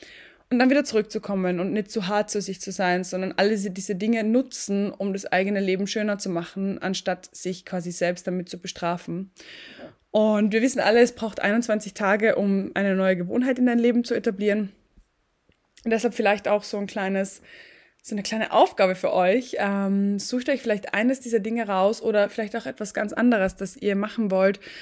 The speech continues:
das euer Leben bereichert, und nehmt es quasi mit in den Februar.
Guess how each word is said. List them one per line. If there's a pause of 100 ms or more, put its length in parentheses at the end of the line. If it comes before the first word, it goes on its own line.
(180)
das
euer
Leben
bereichert,
und (680)
nehmt
es
quasi
mit
in
den
Februar.